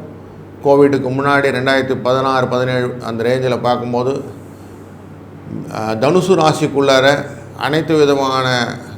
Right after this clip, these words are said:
கிரகங்களும் ஒரு சேர்க்கையை கொண்டு வந்தது. ஆனால் அந்த இடம் போராட்ட களம் தனுசு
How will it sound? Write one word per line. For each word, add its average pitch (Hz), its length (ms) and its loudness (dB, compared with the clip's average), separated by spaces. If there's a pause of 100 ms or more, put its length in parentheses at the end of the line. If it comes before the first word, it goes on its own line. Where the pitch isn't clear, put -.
கிரகங்களும் 135 520 2
ஒரு 117 220 0
சேர்க்கையை 135 480 0
கொண்டு 120 220 0
வந்தது. 127 460 2 (480)
ஆனால் 143 380 2
அந்த 127 280 0
இடம் 143 340 0
போராட்ட 160 500 4
களம் 127 360 0
தனுசு 127 340 -2